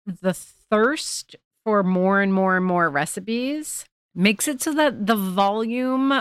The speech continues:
of recipes that any major publication has to pump out is really, like,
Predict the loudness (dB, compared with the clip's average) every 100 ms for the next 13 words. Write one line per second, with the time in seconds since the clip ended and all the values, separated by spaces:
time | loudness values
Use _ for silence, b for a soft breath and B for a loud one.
0 | 0 -4 0 -2 -2 -6 -6 -4 -2 -4
1 | -8 -10 -4 -2 -2 -2 0 0 0 0
2 | -2 -2 -2 -2 -2 0 0 0 -2 -4
3 | -2 0 2 2 0 -4 _ _ _ _
4 | _ _ _ _ _ _ _ -6 -4 -4
5 | -2 0 2 0 0 -2